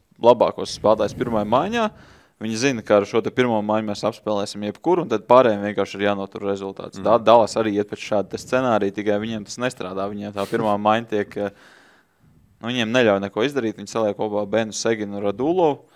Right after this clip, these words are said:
Speaker 1: un pārējie arī, nu, ja, ja tev spēlē otrās šķiras hokejs nākamajās maiņās, nevis parasti spēlē iz-, treneri izvēlās izlīdzināt tā, lai ir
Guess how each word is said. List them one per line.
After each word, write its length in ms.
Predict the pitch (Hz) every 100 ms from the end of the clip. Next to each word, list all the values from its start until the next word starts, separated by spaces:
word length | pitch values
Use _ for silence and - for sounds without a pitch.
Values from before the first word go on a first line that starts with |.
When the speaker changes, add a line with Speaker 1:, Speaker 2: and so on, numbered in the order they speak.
| _ _ _ _ _ - -
Speaker 1:
un 80 | 104
pārējie 560 | 127 131 127 113 113
arī, 240 | 117 113 101
nu, 500 | 98 101 101 101 101
ja, 160 | 104 104 - _ _ _
ja 100 | 104
tev 160 | - 104
spēlē 480 | - - 110 117 104
otrās 400 | 107 120 110 -
šķiras 240 | - 104
hokejs 400 | - 120 - 107
nākamajās 560 | 107 117 110 104 104 110
maiņās, 400 | 104 120 110 101
nevis 300 | 104 101 - - -
parasti 400 | - 185 - -
spēlē 320 | - 113 113 117
iz-, 160 | 127 98 - 76 101
treneri 400 | - 113 123 107
izvēlās 640 | 110 110 101 101 95 - -
izlīdzināt 640 | 107 101 95 98 95 98
tā, 160 | 104 98
lai 220 | 92
ir 80 | 85